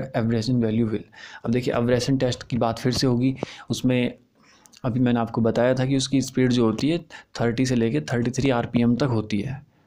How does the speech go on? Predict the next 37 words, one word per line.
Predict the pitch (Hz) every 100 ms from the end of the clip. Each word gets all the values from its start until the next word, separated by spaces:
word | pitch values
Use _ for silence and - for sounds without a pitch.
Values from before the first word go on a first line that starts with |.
| _ -
और | 113
revolution | 113 120 131 131 139
जो | 135 131
उसमें | 127 127
होते | 117 120
हैं | 151
वो | 151
फ़ाइव | 151 120 117 120
हंड्रेड | 117 110 107
से | 160 165 - - -
वन | 117 117
थाउजेंड | 117 110 107 107
तक | 156
होते | 117 107 87
हैं। | - _ _ _ - - - -
अब | 123 127
यहाँ | 120 123
पर | 135
बोला | 135 139 139
गया | 135
है | 135
कि | 135
अगर | 123 131
वो | 131
फिफ्टी | 131 110 127
आरपीएम | 117 113 123
हो | 120 113
जाए, | 107 110 113 - - _
यानी | 113 127
कि | 131 135
वो | 135
कह | 135 120
रहा | 120
है | 127
कि | 131
अगर | 135 131 131 131 _ _ - _
जो | 117 117